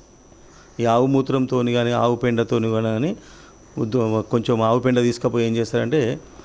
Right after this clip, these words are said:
ఎండబెట్టి ఏంటంటే ఇంట్లో రోజు ఒక ధూ-, ధూపం వేసుకుంటారు. ఏమైనా దిష్టి ఉన్నా కానీ శని ఉన్నా కానీ అన్నీ పోతూ ఉంటాయి, అన్నీ ఏమైనా బ్యాడ్ ఏదైతే ఉంటాయో అవన్నీ పోతాయి ఉంటాయని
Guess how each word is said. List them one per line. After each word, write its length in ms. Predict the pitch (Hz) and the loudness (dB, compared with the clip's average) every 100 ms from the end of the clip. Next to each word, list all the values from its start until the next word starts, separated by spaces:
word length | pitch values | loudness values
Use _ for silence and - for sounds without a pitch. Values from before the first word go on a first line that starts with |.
| - 120 | -4 2
ఎండబెట్టి 420 | 127 131 131 131 | 4 4 4 2
ఏంటంటే 340 | 120 117 151 | 2 2 2
ఇంట్లో 200 | 131 139 | 2 2
రోజు 240 | 123 131 131 | 4 4 2
ఒక 140 | 131 | 0
ధూ-, 360 | 107 117 107 104 | 0 0 0 0
ధూపం 320 | 117 131 127 | 0 2 2
వేసుకుంటారు. 480 | 113 - 107 107 117 | 0 -2 -4 -2 0
ఏమైనా 420 | 120 113 110 110 | 0 0 -2 -2
దిష్టి 340 | 104 123 - | -4 -4 -2
ఉన్నా 220 | 120 113 | 0 0
కానీ 300 | 110 110 113 - - - - | 0 0 -4 -8 -18 -20 -14
శని 320 | - 127 123 | -2 2 2
ఉన్నా 240 | 123 117 110 | 2 2 0
కానీ 180 | 110 127 | 0 0
అన్నీ 200 | 123 127 | 0 2
పోతూ 300 | 117 120 113 | 0 0 -2
ఉంటాయి, 220 | 107 104 - | -2 -6 -2
అన్నీ 200 | 123 135 | 0 2
ఏమైనా 400 | 117 113 113 123 - - - - | 0 0 -2 -4 -12 -20 -16 -6
బ్యాడ్ 360 | 107 127 156 156 | 2 2 4 4
ఏదైతే 320 | 147 143 139 | 2 2 0
ఉంటాయో 200 | 131 139 | 0 2
అవన్నీ 200 | 127 139 | 2 2
పోతాయి 340 | 120 127 131 | 2 2 2
ఉంటాయని 480 | 120 127 139 113 | 2 0 0 -2